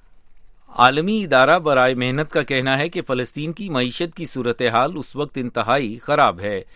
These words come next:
متنازع عرب علاقوں میں The Situation of Workers کے نام سے جاری کی گئی رپورٹ میں بتایا گیا ہے کہ اسرائیل کے ساتھ تعطل کے شکار مذاکرات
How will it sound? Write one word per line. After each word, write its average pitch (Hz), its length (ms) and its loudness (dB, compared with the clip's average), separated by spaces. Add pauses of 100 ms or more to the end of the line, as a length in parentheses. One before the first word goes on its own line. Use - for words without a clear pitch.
(320)
متنازع 151 800 0
عرب 151 200 -2
علاقوں 131 480 -2
میں 131 240 -2 (440)
The 143 240 -4
Situation 175 580 0
of 117 60 -8
Workers 131 460 -2
کے 143 100 -2
نام 135 200 0
سے 147 140 -10
جاری 123 280 0
کی 147 240 -10
گئی 135 200 0
رپورٹ 143 320 -4
میں 135 80 -4
بتایا 117 400 0
گیا 117 260 0
ہے 131 140 -2
کہ - 120 -10
اسرائیل 117 480 -2
کے 113 160 -8
ساتھ 135 420 2 (340)
تعطل 131 440 2
کے 165 160 -6
شکار 151 380 0
مذاکرات 135 720 2